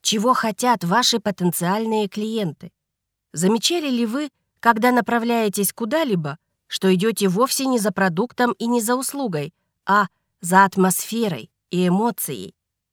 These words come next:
Всегда ли вы посещаете кофейню, чтобы выпить кофе? Чем отличается употребление кофе дома от посещения соответствующего заведения?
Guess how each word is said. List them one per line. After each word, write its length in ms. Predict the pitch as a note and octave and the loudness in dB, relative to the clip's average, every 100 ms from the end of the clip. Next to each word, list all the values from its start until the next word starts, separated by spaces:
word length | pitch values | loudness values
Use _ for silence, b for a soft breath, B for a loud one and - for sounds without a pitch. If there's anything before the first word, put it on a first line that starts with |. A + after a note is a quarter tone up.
| _ | _
Всегда 380 | - A3 A3+ D#4+ | -6 -2 0 0
ли 100 | C4+ | 0
вы 120 | C4+ | -2
посещаете 760 | A#3 A3 G#3 - B3+ G#3+ F#3+ | -4 -2 0 0 0 -2 -4
кофейню, 600 | F#3 G3+ - C4 C4+ G#3+ F3+ | -2 -2 -2 -4 0 0 0
чтобы 440 | - B3 A3 A#3 - _ - | 0 0 0 0 -4 _ -10
выпить 400 | B3 A#3 A3+ - | -6 -6 -6 -10
кофе? 440 | - A#3 D3 D3 - _ _ _ _ _ _ - | -2 -2 -2 -10 -18 _ _ _ _ _ _ -8
Чем 260 | - D4 | -2 2
отличается 840 | A#3+ - G#3 - A#3+ A3+ G3 - F3+ | 2 0 -2 0 2 0 0 -2 -2
употребление 840 | F3 E3 F3+ E3+ G3+ G#3 F#3 F3 | -2 -4 -4 -2 0 2 2 2
кофе 380 | D#3+ G3 F#3 E3 | 0 -2 0 -2
дома 480 | D3 D3+ C#3+ D3+ G3 _ _ _ | -4 -6 -4 -4 -6 _ _ _
от 180 | - - | -12 -4
посещения 920 | F3 - D#3 - A3+ A#3 A3 G#3+ G3 _ _ | -4 -2 0 0 0 0 2 2 0 _ _
соответствующего 1120 | - B3 A#3 A3 G#3+ - - D#3+ D3 - D#3 | 2 6 6 4 -2 -2 -4 -4 -2 -4 -4
заведения? 680 | D#3 F3+ G#3+ F#3+ D#3+ - - | -2 -2 -2 -4 -4 -6 -12